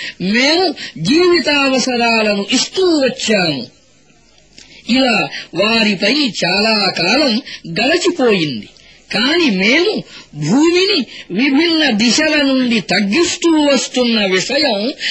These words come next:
వారికి కనిపించటం లేదా? వారు ఆధిక్యం వహించగలుగుతారా? వారితో, "నేను వహీ ఆధారంగానే మిమ్మల్ని హెచ్చరిస్తున్నాను" అని అను. కాని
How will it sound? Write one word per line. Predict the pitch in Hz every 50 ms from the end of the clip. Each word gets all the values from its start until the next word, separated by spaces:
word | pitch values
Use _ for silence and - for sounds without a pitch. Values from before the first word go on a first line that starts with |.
| - - - - 170
వారికి | 202 220 247 277 285 285 247 214 269 240
కనిపించటం | - 196 214 262 247 330 339 349 349 311 285 - 254 240 226
లేదా? | 214 202 190 180 165 156 160 185 240 - - - _ _ _ _ _ _ _ - - - - - - -
వారు | 147 185 214 247 277 311 320 320 - 196
ఆధిక్యం | 202 226 277 269 262 349 349 339 - 339 320 302 277 262
వహించగలుగుతారా? | 240 214 220 330 381 370 - 370 311 277 277 254 254 233 233 220 214 196 190 190 180 175 180 208 247 311 - - _ - - - - - - - - - - - - - - -
వారితో, | 151 175 202 220 240 262 277 277 285 226 269 247 247 262 277 294 285 294 - - - - -
"నేను | - 185 220 254 277 302 311 302 294 269 240 240
వహీ | 240 214 233 320 339 349 349
ఆధారంగానే | - - 277 277 285 294 254 233 277 277 285 277 277 269 269 262 240 254 247 240 247 240 247 247 262 311
మిమ్మల్ని | 311 285 277 262 254 247 240 233 233 226 220 196 180 - - -
హెచ్చరిస్తున్నాను" | - 269 262 - - 381 339 302 294 - - - 302 269 254 247 240 226 214 208 202 185 156 143 - - - -
అని | 196 220 269 311 349 330 - - 202
అను. | 240 330 370 302 170 131 - - _ _ _ - - - - - - - - -
కాని | 208 226 254 302 294 269 220 202 226